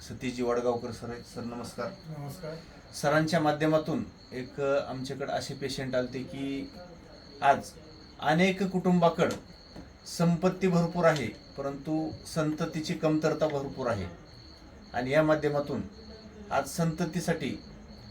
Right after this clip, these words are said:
Speaker 1: लाखो नाही, करोडो रुपये लावायला लोक तयार आहेत, परंतु आज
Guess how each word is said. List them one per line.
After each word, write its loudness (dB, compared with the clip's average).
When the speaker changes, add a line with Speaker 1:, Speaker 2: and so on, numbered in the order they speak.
Speaker 1:
लाखो 4
नाही, 4
करोडो 6
रुपये 2
लावायला 8
लोक -2
तयार 6
आहेत, 0
परंतु -6
आज 4